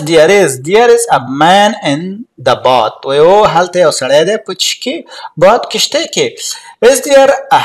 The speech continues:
house in the middle of the river؟ وایي، آیا په منځ د سیند کې، دا سیند دی، اخوا سیند نه دی، دې خوا سیند دی. وایي، is there a house in the middle of river. دا ورته چې no, there is,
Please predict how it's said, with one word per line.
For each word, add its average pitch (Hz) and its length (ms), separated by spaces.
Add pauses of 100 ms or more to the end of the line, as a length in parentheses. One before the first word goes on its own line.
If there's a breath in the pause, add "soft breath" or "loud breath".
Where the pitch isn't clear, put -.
(100)
house 196 420 (140)
in 135 160
the 120 80 (100)
middle 208 280 (180)
of 143 160
the 117 160
river؟ 170 280 (320)
وایي، 147 140
آیا 214 300 (240)
په 139 60 (200)
منځ 254 320 (160)
د - 40
سیند 151 380
کې، 127 140
دا 196 220
سیند 190 380
دی، 123 140 (720)
اخوا 160 280
سیند 202 280
نه 208 60
دی، 151 300
دې 175 60
خوا 139 120
سیند 180 360
دی. 113 120 (440 loud breath)
وایي، 156 140 (140)
is 226 160
there 190 260 (120)
a 139 120 (140)
house 185 580
in 143 240
the 110 80 (140)
middle 214 300 (180)
of 117 600 (220)
river. 175 760
دا 147 120
ورته 151 180
چې 135 140
no, 226 480
there 196 320
is, 160 640